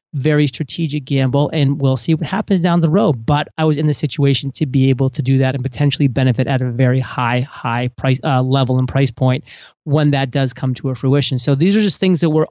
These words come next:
always looking at. We're always keeping our finger on the pulse, and this income report is something that just keeps Kate and I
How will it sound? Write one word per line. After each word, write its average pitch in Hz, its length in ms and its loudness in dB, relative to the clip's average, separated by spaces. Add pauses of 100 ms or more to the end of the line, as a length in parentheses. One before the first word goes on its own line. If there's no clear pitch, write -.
always 156 480 0
looking 143 320 -2
at. 127 200 -2 (320)
We're 156 120 0
always 151 320 0
keeping 156 280 -2
our 147 80 -2
finger 143 460 0 (340)
on 151 160 2
the 151 80 0
pulse, 131 440 -2 (100)
and 143 160 -2
this 143 220 2
income 165 280 0
report 143 380 2
is 127 80 -2
something 135 360 -2
that 127 80 -2
just 123 200 -4
keeps - 300 0
Kate 156 260 -4
and 147 100 2
I 143 340 -2